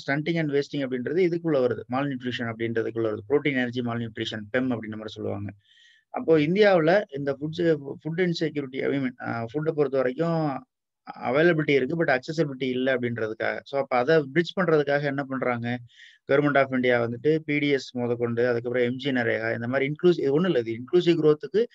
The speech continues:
என்னென்ன schemes எல்லாம் வந்திருக்கோ, அது எல்லாமே நம்ம இங்க வந்து எழுதிக்கலாம். So, Government of இந்தியாவோடது.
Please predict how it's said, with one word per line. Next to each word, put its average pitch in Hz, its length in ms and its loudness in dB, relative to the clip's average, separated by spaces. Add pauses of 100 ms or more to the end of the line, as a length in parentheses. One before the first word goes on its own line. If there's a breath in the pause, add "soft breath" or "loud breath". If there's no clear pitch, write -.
(220 soft breath)
என்னென்ன 156 340 0
schemes 160 200 -2
எல்லாம் 151 240 0
வந்திருக்கோ, 131 200 -2
அது 180 200 2
எல்லாமே 143 220 2
நம்ம 143 160 -2
இங்க 127 140 -2
வந்து 123 120 -2
எழுதிக்கலாம். 110 280 -6
So, 117 180 -8
Government 123 280 0
of 120 80 2 (140)
இந்தியாவோடது. 110 500 0